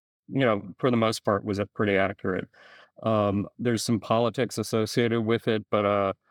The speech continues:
Thirteen Hours, the, the movie that's associated with the attack on the Benghazi, uh, the consulate in Benghazi and the, the, uh, death of our ambassador, Chris Stevens. Um, there's aspects of that that are not right, but as far as, like, what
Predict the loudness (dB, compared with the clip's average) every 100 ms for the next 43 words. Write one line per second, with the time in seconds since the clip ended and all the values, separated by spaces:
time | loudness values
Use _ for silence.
0 | _ -4 -4 -2 0 2 2 0 -2 -4
1 | -2 -2 -4 _ -4 0 0 2 0 -2
2 | -2 0 0 0 0 2 0 0 0 2
3 | 0 0 -2 -2 -2 0 0 0 -4 -4
4 | -2 0 -2 -2 -2 0 -2 -2 -2 0
5 | 0 0 -2 -2 -2 -2 -4 _ _ _
6 | 0 2 0 -2 -2 0 0 0 0 -2
7 | 0 0 0 -2 -4 -8 -6 -8 -4 -2
8 | 0 0 0 -4 -18 -20 _ 0 2 0
9 | -6 -10 _ -2 0 0 -2 -4 -4 -4
10 | -4 0 0 -2 -4 -4 -2 -2 -2 -4
11 | -4 -4 -2 0 0 -2 -4 -2 -2 -4
12 | -2 0 2 0 0 -2 -4 -4 -4 -2
13 | 0